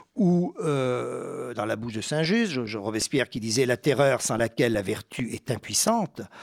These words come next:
Et, euh, la terreur, euh, aussi, disait-il, Robespierre, pour consolider la démocratie, il faut donc, euh, terminer, euh, il faut, euh,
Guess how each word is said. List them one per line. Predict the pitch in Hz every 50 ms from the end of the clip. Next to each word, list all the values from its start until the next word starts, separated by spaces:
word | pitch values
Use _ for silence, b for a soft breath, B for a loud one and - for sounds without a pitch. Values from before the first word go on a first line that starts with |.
| B B B B B B B B B _ _ -
Et, | 170 165 165 160 156 151 147 -
euh, | 143 127 117 113 113 107 - - -
la | 147 156 156
terreur, | - - 180 160 156 180 196 208 214 208 180 139
euh, | 127 123 120 113 113 113 110 - - -
aussi, | 139 127 - - - 165 170
disait-il, | 151 127 113 123 117 - - 160
Robespierre, | 139 123 123 117 - - - 190 165
pour | - - - - _
consolider | - 214 240 220 - - 196 175 160 143 135 170 160
la | 131 117
démocratie, | 113 117 107 110 107 - - 107 98 - - 165 180 196 B B B B B B _
il | - 101
faut | - - 120
donc, | 104 113 139 156 151 139 - _ -
euh, | 104 101 101
terminer, | - _ - 160 - 143 139 131 127 135 143 147 143 B B B B B B B _ -
euh, | 110 113 110 107 104 101 - - - -
il | - 123 113
faut, | - - - - 139 131 131 123 117 - - - - - -
euh, | - - - - - -